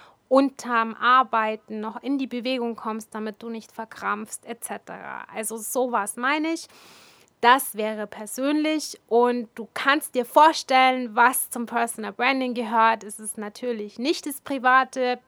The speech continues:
Bild aus dem letzten Urlaub, auch wenn's dir noch so gut gefällt, hat es erstmal auf deinem Social-Media-Kanal nichts zu suchen. Deshalb bitte auf die Liste mit aufnehmen,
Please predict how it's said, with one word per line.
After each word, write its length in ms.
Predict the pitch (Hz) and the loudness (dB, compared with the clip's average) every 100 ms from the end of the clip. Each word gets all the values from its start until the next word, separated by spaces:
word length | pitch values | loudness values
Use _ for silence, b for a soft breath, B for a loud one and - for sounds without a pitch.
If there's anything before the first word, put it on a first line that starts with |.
| _ | _
Bild 440 | 294 311 302 - 240 | 0 0 -2 -4 -4
aus 220 | 262 - | -4 -4
dem 100 | 254 | -2
letzten 460 | 247 262 - - 208 | 0 0 -4 -16 -2
Urlaub, 480 | 269 294 269 247 | 0 2 2 2
auch 200 | - 247 | -4 -8
wenn's 280 | 247 247 247 | -6 -8 -6
dir 120 | 254 | -6
noch 200 | 240 294 | 0 0
so 200 | - 285 | -2 -10
gut 280 | 254 262 - | -12 -14 -10
gefällt, 580 | 254 - 254 277 330 - B B B - | -10 0 2 4 2 -4 B B B -6
hat 280 | 247 254 | 0 0
es 140 | 254 - | -2 -6
erstmal 560 | 214 240 - 233 226 | -4 -4 -6 -6 -6
auf 180 | 202 226 | -8 -10
deinem 240 | - 220 220 | -10 -10 -10
Social-Media-Kanal 1300 | 233 208 - 214 220 214 214 208 - 220 214 208 | -12 -14 -12 -10 -8 -8 -10 -14 -16 -14 -12 -12
nichts 400 | 208 220 - - - _ | -12 -12 -14 -20 -20 _
zu 180 | - 220 | -12 -10
suchen. 480 | 185 175 _ 196 _ _ _ _ _ _ - B B B B _ | -12 -18 _ -20 _ _ _ _ _ _ -20 B B B B _
Deshalb 640 | 262 285 277 285 262 262 _ | 0 0 0 2 2 2 _
bitte 300 | 247 - 180 | -10 -6 -6
auf 180 | 214 - | -6 -8
die 120 | 202 | -8
Liste 420 | 247 285 - 254 | -6 -8 -6 -6
mit 240 | 240 220 | -6 -6
aufnehmen, 880 | 208 226 254 - 226 220 214 208 208 | -2 -2 -4 -8 -8 -6 -6 -8 -12